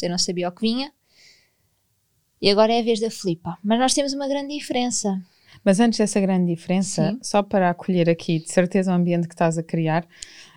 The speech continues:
Speaker 2: <laughs> a sinergia que nós decidimos usar foi a sinergia meditação. Ok?
Speaker 1: Só para nos dar aqui um
Speaker 2: Só aqui
Speaker 1: apoio.
Speaker 2: para dar um apoio e ver se nós entramos mesmo, ah, neste ambiente.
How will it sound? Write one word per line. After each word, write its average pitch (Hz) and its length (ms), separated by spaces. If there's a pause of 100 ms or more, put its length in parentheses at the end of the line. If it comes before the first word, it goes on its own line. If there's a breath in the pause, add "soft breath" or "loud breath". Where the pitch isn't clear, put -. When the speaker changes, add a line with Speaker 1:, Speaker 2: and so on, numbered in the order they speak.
(240 loud breath)
Speaker 2:
<laughs> 233 460
a 277 60
sinergia 226 540
que - 80
nós 196 160
decidimos 196 420
usar 185 320
foi 180 160
a 180 40
sinergia 180 460
meditação. 170 720 (1600 soft breath)
Ok? 165 340
Speaker 1:
Só - 140
para 254 160
nos 226 120
dar 214 160
aqui 208 200
um 208 40
Speaker 2:
Só 202 120
aqui 247 140
Speaker 1:
apoio. 214 240
Speaker 2:
para 208 280
dar 196 140
um 196 160
apoio 185 540
e - 20
ver 180 160
se - 120
nós 185 180
entramos 185 420
mesmo, 180 960
ah, 165 360
neste 175 320
ambiente. 160 500